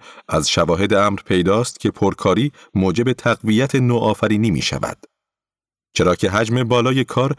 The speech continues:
امکان یافتن راهکارهای جدید را افزایش می‌دهد. آزمایش‌های اخیر برایان لوکاس و لوران نوردگران از روانشناسان دانشگاه نورس وسترن نشان می‌دهد ایده‌های اولیه‌ای که به ذهن ما خطور می‌کنند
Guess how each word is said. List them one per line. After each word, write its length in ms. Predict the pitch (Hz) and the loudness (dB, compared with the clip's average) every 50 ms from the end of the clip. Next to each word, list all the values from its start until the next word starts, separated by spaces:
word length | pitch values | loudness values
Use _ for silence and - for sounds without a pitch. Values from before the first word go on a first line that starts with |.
| - - - - | -10 -18 -8 -4
امکان 380 | 135 131 131 113 - - 139 135 | -2 0 0 0 0 0 0 0
یافتن 500 | 131 123 120 113 - - - 110 110 104 | 2 2 2 2 0 0 0 0 0 2
راهکارهای 600 | 104 104 95 - - - 98 - - 104 101 104 | 0 0 0 0 0 -2 0 0 0 0 0 0
جدید 440 | 95 92 110 101 98 113 110 - - | 0 0 0 0 0 0 -2 -2 0
را 240 | 85 78 69 64 - - | 0 0 0 -2 -2 -4
افزایش 600 | 113 123 - - - 131 123 113 135 143 - - | -4 -4 -2 -2 -2 0 0 2 0 0 0 -2
می‌دهد. 480 | 85 78 69 - - - 57 - - - - _ _ _ _ _ _ _ _ _ _ _ _ _ _ _ _ _ _ - | -2 -2 -2 -4 -6 -6 -10 -10 -14 -20 -20 _ _ _ _ _ _ _ _ _ _ _ _ _ _ _ _ _ _ -4
آزمایش‌های 680 | - - 87 82 82 95 92 87 - - 117 117 120 | -2 0 0 2 2 0 0 0 0 0 0 2 2
اخیر 360 | 117 117 107 - 135 131 131 | 2 2 0 0 -2 -2 0
برایان 400 | 120 120 117 117 113 110 104 98 | 0 0 2 2 2 0 0 0
لوکاس 420 | 92 98 95 - - 117 - - - | 0 -2 -2 0 -2 -2 -2 0 0
و 40 | 113 | 0
لوران 440 | 110 107 110 101 101 98 92 87 | 2 2 2 2 2 2 2 2
نوردگران 680 | 90 92 90 85 - - 98 90 87 95 107 113 147 - | 0 0 0 -2 -2 -2 -2 0 2 2 0 -2 -4 -4
از 140 | - 143 127 | -4 -2 0
روانشناسان 720 | 127 131 120 123 117 - 123 120 113 110 - 147 147 135 120 | 0 0 0 0 -2 -2 -2 -2 -2 -2 0 -2 0 0 0
دانشگاه 460 | 123 113 98 87 - - 101 95 98 | 0 0 0 0 0 -2 0 0 2
نورس 440 | 90 87 82 82 76 - - - - | 2 2 2 0 0 -2 -4 -4 -4
وسترن 540 | 73 71 - - - 95 107 117 127 127 - - - - _ - | -4 -4 -4 -2 0 0 0 0 0 -2 -6 -8 -18 -16 _ -6
نشان 260 | 85 76 - 90 85 | -4 -2 -2 0 0
می‌دهد 400 | 87 95 95 101 104 117 120 120 - | 0 0 0 0 0 0 -2 -2 0
ایده‌های 460 | 117 110 110 110 107 117 127 131 135 | 0 0 2 2 0 0 0 0 0
اولیه‌ای 560 | 123 113 107 - 104 101 92 87 95 87 76 | 0 0 0 0 0 0 2 2 2 2 0
که 160 | - - 92 | 0 -2 0
به 100 | 80 90 | 0 0
ذهن 340 | 85 82 110 107 101 107 107 | 2 2 0 0 0 0 0
ما 200 | 101 101 110 123 | 2 2 0 0
خطور 360 | - - 123 117 - 117 110 | 0 0 -2 0 0 0 0
می‌کنند 500 | 101 110 101 - 110 113 113 120 123 123 | 0 0 0 0 0 0 0 0 -2 -2